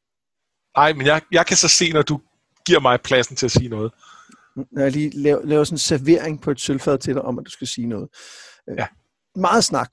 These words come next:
Speaker 2: fordi den anden grund til, at det her afsnit er lidt specielt, det er, at, øh, det er et, øh, et bonusafsnit, som vi har glædet os til at lave rigtig, rigtig længe. Øh.
Speaker 1: Ja, vi har talt om det i, i måneder.
Speaker 2: <laughs> Og det er fordi,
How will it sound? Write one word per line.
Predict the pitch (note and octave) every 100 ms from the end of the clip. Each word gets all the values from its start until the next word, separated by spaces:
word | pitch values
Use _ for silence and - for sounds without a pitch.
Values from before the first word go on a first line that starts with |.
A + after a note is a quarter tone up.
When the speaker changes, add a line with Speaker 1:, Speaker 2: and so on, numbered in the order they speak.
| -
Speaker 2:
fordi | F#3 G3+ F#3+ -
den | F#3
anden | - G3 A3+
grund | E3 C#3+
til, | -
at | E3+ C#3
det | D3+
her | D#3
afsnit | G#2 B2+ - D3
er | C#3
lidt | C3
specielt, | - - - A#2+ - - - -
det | E3
er, | D3+ -
at, | C#3+ B2
øh, | D3+ C#3 C3
det | D3+
er |
et, | C#3 -
øh, | B2+ A#2+
et | - C3+
bonusafsnit, | E3 G3 F#3 F3 - E3 -
som | D#3
vi |
har | C#3+ B2+
glædet | C3+ C3+
os | D#3 -
til | C3
at |
lave | A#2 B2
rigtig, | - A#2 - -
rigtig | A2+ B2
længe. | G#2 G#2 A2+ - _ _ - _ _ -
Øh. | D3 - - _ _ - -
Speaker 1:
Ja, | D3+
vi | D3
har |
talt | D3 - F3 D3
om | D3
det | D3+
i, | E3 C#3 C3 E3
i | C3
måneder. | B2 C#3+ D#3+ F3+ B2
Speaker 2:
<laughs> | - - - - - - - - - A3+ F#3+ -
Og | D#3
det | A#3
er |
fordi, | G#3+ A3+